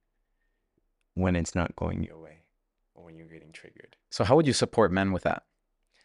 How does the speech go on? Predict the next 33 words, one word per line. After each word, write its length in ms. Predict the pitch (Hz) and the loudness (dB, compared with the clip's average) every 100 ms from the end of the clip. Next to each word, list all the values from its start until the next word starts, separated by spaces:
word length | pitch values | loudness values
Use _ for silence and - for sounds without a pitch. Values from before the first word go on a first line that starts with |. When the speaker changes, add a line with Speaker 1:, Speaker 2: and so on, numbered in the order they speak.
| _ _ _ _ | _ _ _ _
Speaker 1:
Well, 80 | 113 | 2
I 120 | 107 | 4
always, 400 | 82 120 131 110 - | 4 4 2 -2 -2
I 160 | 98 113 | 0 2
always 300 | 120 113 - _ - 101 | 2 -2 -8 _ -8 -2
go, 360 | 101 95 87 - | 0 0 -2 -4
I 100 | 101 | -6
start 340 | - 113 110 92 | 0 2 4 2
with, 280 | 98 - 95 | -4 -4 -2
like, 360 | 87 85 - _ _ - | 0 -2 -8 _ _ -10
what's, 920 | 85 95 101 - - - - - _ - | -4 -4 -4 -10 -16 -18 -20 -20 _ -4
when 260 | 104 123 | 0 2
do 80 | 117 | 2
you 140 | 104 | 0
shut 280 | 101 98 - | -2 -4 -4
down? 360 | 87 85 87 90 _ _ _ _ _ _ _ - | -4 -2 -4 -8 _ _ _ _ _ _ _ -6
What 160 | 98 98 | 0 0
are 100 | 95 | 0
the 120 | 92 | -4
things 260 | 92 92 | -4 -2
that 260 | 90 - - | -2 -4 -4
get 140 | 78 | -4
you 140 | - 80 | -4 -4
to 60 | |
shut 260 | - - - | -4 -6 -8
down? 280 | - - 120 _ _ _ _ _ _ | -10 -10 -16 _ _ _ _ _ _
All 60 | 90 | -6
right. 220 | 90 - - - | -4 -6 -8 -6
And 580 | 92 92 92 90 87 - _ _ _ - | -2 -2 -2 -2 -4 -6 _ _ _ -6
how 120 | 113 | -2
do 60 | 101 | 0
we 140 | 92 87 | 0 0
avoid? 540 | 80 80 80 - | -2 -4 -4 -6